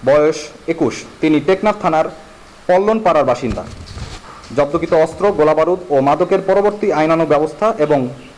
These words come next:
উদ্ধারকৃত ব্যক্তি, ব্যক্তিকে পরিবারের নিকট হস্তান্তরের কার্যক্রম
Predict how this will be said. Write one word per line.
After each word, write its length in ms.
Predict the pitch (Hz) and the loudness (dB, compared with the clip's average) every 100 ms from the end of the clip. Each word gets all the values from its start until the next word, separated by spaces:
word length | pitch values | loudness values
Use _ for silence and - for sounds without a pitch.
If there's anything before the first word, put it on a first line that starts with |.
| - | -4
উদ্ধারকৃত 440 | 160 214 208 214 | -2 0 -2 0
ব্যক্তি, 340 | 202 165 - 170 | 0 0 -2 -4
ব্যক্তিকে 640 | 147 147 156 - 143 175 226 - - | -2 -2 -2 -2 0 -2 -2 -16 -4
পরিবারের 340 | 160 165 160 | 0 4 2
নিকট 220 | 160 156 147 | 0 -2 -2
হস্তান্তরের 500 | 175 170 202 190 196 | -2 -4 -4 0 0
কার্যক্রম 500 | 180 151 151 156 151 | 2 0 0 0 0